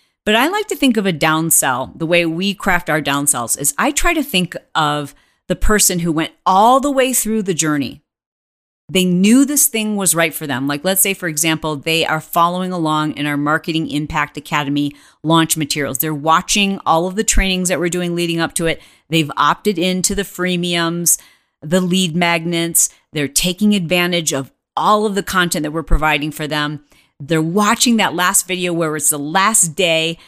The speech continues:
and cart is closing on that day. This is the last opportunity for them to become a Marketing Impact Academy member. And for whatever reason, they just think, "I'm not ready.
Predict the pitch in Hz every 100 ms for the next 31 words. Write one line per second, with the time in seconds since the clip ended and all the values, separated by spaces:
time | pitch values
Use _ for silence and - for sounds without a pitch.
0 | _ _ - 160 151 147 _ _ _ -
1 | 190 208 208 - 185 180 175 160 180 170
2 | 160 160 160 151 143 185 220 - 208 196
3 | - 180 170 160 156 156 160 151 151 143
4 | 202 196 175 170 165 160 156 156 156 -
5 | 175 156 147 147 147 147 147 175 165 185
6 | 214 240 277 208 220 170 147 143 165 -
7 | 165 151 - 151 170 185 180 233 208